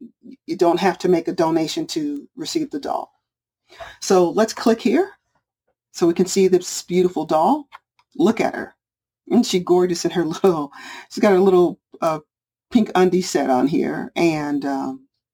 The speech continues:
it's got lovely natural hair. I, I, she's just such a pretty baby. So not only do you get a doll, this doll comes with seven outfits, and they're all spectacular. The first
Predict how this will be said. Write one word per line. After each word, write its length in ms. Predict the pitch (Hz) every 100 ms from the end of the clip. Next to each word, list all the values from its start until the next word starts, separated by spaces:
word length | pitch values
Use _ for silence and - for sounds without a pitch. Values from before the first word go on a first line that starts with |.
| _
it's 80 | -
got 220 | 196 -
lovely 920 | 156 156 165 180 175 143 131 120 - _
natural 640 | - 165 165 156 - 156 -
hair. 480 | - - - - _ _ -
I, 80 | -
I, 260 | - 151 - _ -
she's 240 | - 254
just 180 | 196 -
such 240 | 208 208
a 60 | 185
pretty 300 | - 175 156
baby. 420 | 156 - - - _ _ - - - - _
So 560 | - 208 185 175 165 - _ _ _ _
not 200 | 165 165
only 340 | 202 294 302
do 100 | 269
you 200 | 214 190
get 200 | 185 175 -
a 100 | 170
doll, 540 | 175 151 - 285 339 _ _ _ _ _ _ _ _ _
this 160 | - 170
doll 200 | 185 165
comes 260 | - 165 156
with 180 | 147
seven 520 | - - 202 185 190 180
outfits, 720 | - - - - - - - -
and 300 | 330 151 147 - _ _ _ _
they're 260 | - 170
all 140 | 151 151
spectacular. 880 | - 139 - 135 - - - - - _ _ _ _ _ _ _ _ _ -
The 80 | 175
first 440 | - 226 254 -